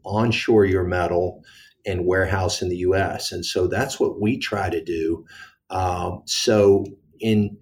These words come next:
essence, sometimes we get a better deal from low-cost countries, not only on price,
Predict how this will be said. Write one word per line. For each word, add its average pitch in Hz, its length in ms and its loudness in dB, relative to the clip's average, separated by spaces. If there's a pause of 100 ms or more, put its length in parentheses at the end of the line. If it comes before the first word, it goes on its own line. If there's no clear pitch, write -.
(120)
essence, 139 500 -2
sometimes 101 1040 -2 (460)
we 123 140 2
get 135 160 4
a - 180 2
better 107 220 4
deal 104 360 6
from 98 240 -2
low-cost 98 540 0
countries, 104 460 -2
not 107 220 2
only 110 260 4
on 95 240 -4
price, - 640 0